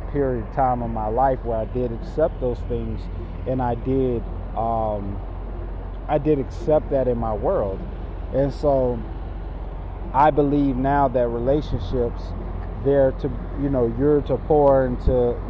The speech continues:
you're to pour into the other person, that person is to pour into you. It's supposed to be reciprocated. And if that person is not doing that for you, then, you know, and you all aren't doing it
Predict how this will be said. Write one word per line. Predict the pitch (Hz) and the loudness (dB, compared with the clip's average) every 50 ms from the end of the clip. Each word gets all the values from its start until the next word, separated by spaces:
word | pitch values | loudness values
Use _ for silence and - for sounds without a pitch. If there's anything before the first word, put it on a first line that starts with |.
| 117 | 0
you're | 123 139 147 147 147 | 2 4 4 4 4
to | 143 147 135 | 2 -2 -4
pour | 120 - 156 151 143 139 131 | -2 2 4 4 6 6 4
into | 123 123 | 2 0
the | 127 | -2
other | 123 131 135 139 131 131 | 0 0 0 0 0 0
person, | - - 143 131 127 123 - 120 120 117 - - - - - - - - | 0 2 2 2 2 0 -2 -4 -4 -4 -6 -8 -8 -8 -6 -4 0 4
that | 143 147 147 - - | 4 6 4 4 2
person | - 143 139 131 - 131 135 131 | 2 2 2 2 0 -2 -2 -2
is | 123 117 113 | -2 -2 -2
to | - 117 | -2 -4
pour | - - 143 131 127 127 123 | -2 0 2 4 4 4 4
into | 117 113 - 123 120 135 156 | 2 0 -4 -4 -4 -2 -2
you. | 160 135 120 117 | -2 0 -2 -2
It's | - - | -4 -4
supposed | - 120 - 151 139 135 127 - | -4 -2 2 4 4 4 4 2
to | - - | -4 -4
be | 127 123 | -4 -2
reciprocated. | 120 113 110 110 - - - 160 156 - 135 123 - - 120 110 107 98 104 104 - - - - - - - - - | -2 -2 -2 -4 -2 0 2 0 2 0 -2 -6 -4 -4 -4 -4 -4 -4 -4 -6 -6 -6 -8 -8 -8 -8 -8 -6 -4
And | 123 131 135 | -2 0 0
if | 143 139 117 139 | 0 0 2 4
that | 143 147 151 135 - - | 4 6 4 4 2 2
person | 151 151 151 - - 139 139 131 | 2 2 2 2 -2 -4 -4 -4
is | 127 117 | -4 -4
not | 123 131 123 117 104 101 107 | -2 -2 -2 -2 -2 -2 0
doing | 135 143 151 151 151 143 135 | 0 2 2 2 2 0 0
that | 127 120 120 117 - - - - | 2 2 0 0 -2 -6 -4 -2
for | 139 143 147 139 127 | 0 2 4 4 2
you, | 117 117 147 185 196 160 123 113 110 107 - - - - - - - - - - - 110 135 | 2 0 -2 -2 0 0 -2 -2 -4 -6 -6 -8 -10 -10 -10 -10 -10 -10 -10 -8 -6 0 2
then, | 143 143 139 135 131 123 120 117 - - - - - - - - - - - - - - - - - - - - - | 4 4 4 4 2 0 -2 -4 -6 -8 -10 -10 -10 -10 -8 -8 -8 -8 -8 -8 -10 -10 -10 -10 -10 -10 -10 -6 -2
you | 156 156 | 0 2
know, | 156 147 143 139 | 4 4 6 6
and | 135 131 135 135 | 4 4 2 2
you | 156 160 160 | 4 6 6
all | 151 147 143 139 | 8 8 8 8
aren't | 143 135 135 127 120 | 8 6 6 2 2
doing | 127 135 139 135 131 | 2 2 4 4 2
it | 123 113 | 0 0